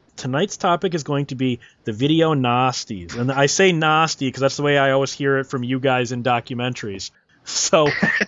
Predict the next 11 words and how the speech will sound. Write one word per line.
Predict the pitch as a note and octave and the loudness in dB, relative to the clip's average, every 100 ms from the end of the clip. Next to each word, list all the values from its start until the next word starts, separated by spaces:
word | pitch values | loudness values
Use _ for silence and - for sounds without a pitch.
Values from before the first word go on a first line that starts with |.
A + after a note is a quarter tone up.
| - | -6
<laughs> | F3+ - - _ - | -18 -18 -20 _ 0
our | E3+ | 4
audience | G#3+ A#3+ B3 A3+ | 6 4 2 -4
may | F#3 G3 | -4 -4
not | G3+ | -4
be | F#3 F3+ | -4 -8
familiar | - D3 D3+ D#3+ D3 | -6 -4 -2 0 -2
with | C3 | -2
the | B2 | -4
video | C3 C3 C3 | -4 0 0
nasties. | B2 B2 B2 B2 - G#2+ F2 - | 2 0 0 -2 -6 -12 -16 -16